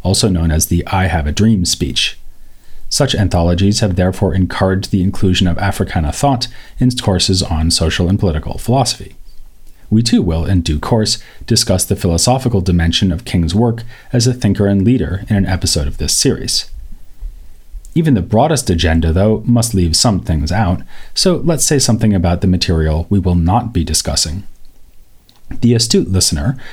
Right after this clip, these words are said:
will have noticed that, according to what we've said so far, Africana philosophy would include a lot of what the podcast has already covered. Quite a number of thinkers dealt with in previous episodes lived in Africa for all or part of their lives.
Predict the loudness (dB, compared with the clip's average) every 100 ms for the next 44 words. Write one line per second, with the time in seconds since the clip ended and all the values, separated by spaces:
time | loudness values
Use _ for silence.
0 | -4 2 2 4 2 2 2 0 -2 -4
1 | -6 -12 -4 -2 0 2 2 2 2 0
2 | 0 0 0 -2 -2 0 0 0 -6 -16
3 | -14 -2 0 0 -2 0 2 2 2 2
4 | 2 0 0 2 2 2 2 2 -2 0
5 | 0 0 0 0 0 -2 -2 -4 -4 -2
6 | -2 -2 -2 -2 -2 -2 -4 -2 -2 -2
7 | -6 -10 -14 -16 -14 -14 -14 -12 -2 2
8 | 4 4 2 2 0 2 0 2 0 0
9 | 0 0 0 2 0 2 0 2 0 0
10 | 0 0 0 -2 -6 -10 -2 2 2 0
11 | -2 -4 -4 -2 0 0 0 0 2 2
12 | 0 0 -2 -2 0 2 2 2 0 -2
13 | -4